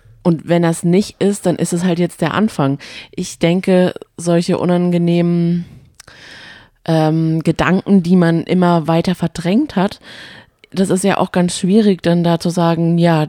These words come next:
da a-, arbeite ich jetzt dran, die hole ich jetzt langsam raus.“ Das schiebt man ja auch auf. Und da hat er sich vielleicht auch gesagt, „Na ja, im Dschungelcamp mache ich das, bis dahin schiebe ich's irgendwie auf.“ Vielleicht ist es so, aber ich hoffe, dass er sich vorher schon Hilfe gesucht hat.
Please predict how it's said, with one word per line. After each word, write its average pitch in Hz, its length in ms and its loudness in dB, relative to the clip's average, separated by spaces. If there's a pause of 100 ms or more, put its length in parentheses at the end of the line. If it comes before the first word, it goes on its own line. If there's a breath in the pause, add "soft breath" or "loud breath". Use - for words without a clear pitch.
(120)
da 165 160 0
a-, - 240 -4
arbeite 175 360 0
ich - 100 -10
jetzt - 200 -6
dran, 180 200 0 (340 loud breath)
die 202 160 6
hole 196 240 4
ich 185 80 -2
jetzt - 180 -4
langsam 170 440 0
raus.“ 196 480 0 (400 loud breath)
Das - 160 -8
schiebt - 240 -6
man 202 160 2
ja 190 200 2
auch 208 360 0
auf. 139 400 -2 (200 loud breath)
Und 175 140 -2
da 175 100 0
hat 185 120 -2
er 185 80 2
sich 180 180 -2
vielleicht 170 280 -2
auch - 180 -2
gesagt, 165 260 -2
„Na 175 160 0
ja, 170 220 2
im 165 220 -4
Dschungelcamp 226 460 2
mache 180 200 -2
ich 175 80 -6
das, - 220 -10
bis - 180 -8
dahin 175 360 0
schiebe 180 240 -2
ich's 170 120 -6
irgendwie 160 320 -4
auf.“ 160 200 -4 (280 loud breath)
Vielleicht 190 260 -2
ist 185 120 -6
es 185 140 -4
so, 175 160 0
aber 147 160 0
ich - 160 -6
hoffe, 180 200 -2
dass 165 180 2
er 160 60 0
sich 156 160 -6
vorher 175 260 0
schon 151 160 -4
Hilfe 151 320 -4
gesucht 156 300 -8
hat. 170 120 -4